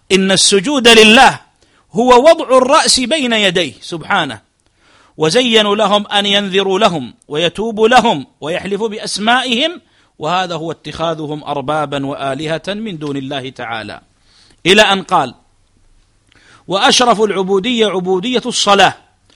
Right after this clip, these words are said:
وقد تقاسمها الشيوخ والمتشبهون بالعلماء والجبابرة"، فيقصد شيوخ الطرق وشيوخ الصوفية وغلاة الروافض وغيرهم ممن يدعون إلى عبادة أنفسهم من دون الله تبارك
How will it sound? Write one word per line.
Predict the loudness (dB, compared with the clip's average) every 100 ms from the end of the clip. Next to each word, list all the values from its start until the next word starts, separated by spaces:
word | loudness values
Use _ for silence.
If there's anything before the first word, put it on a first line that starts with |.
| _ _ -8
وقد | -6 -2 -4
تقاسمها | -2 -2 2 2 2 0 -2 -2
الشيوخ | -4 -6 -6 -6 -4
والمتشبهون | -4 -4 -6 -6 -6 -8 -8 -8 -6 -4
بالعلماء | -4 -4 -2 0 0 -2 -2
والجبابرة"، | -6 -4 -2 -2 -2 -4 -10 -16 _ _ _ _ _ -10
فيقصد | -8 -4 -4 -2
شيوخ | 2 2 4
الطرق | 2 4 4 4 -2 _ -20
وشيوخ | -10 -6 -4
الصوفية | -4 -4 -4 -2 2 2 2 _ _ _ _ _ _ -12
وغلاة | -4 2 4 4
الروافض | 2 4 6 6 6 0
وغيرهم | -2 -2 0 -4 -6 -10 _ _ _ _ _ -8
ممن | -6 -2 -2 0
يدعون | -2 -4 -8 -8 -6
إلى | -6 -4
عبادة | -4 -4 -4 -4 -6 -10 -10
أنفسهم | -10 -10 -8 -4 -4
من | -4 -6
دون | -4 -4
الله | -4 -6 -6
تبارك | -6 -4 -4 -4 -6 -4 -4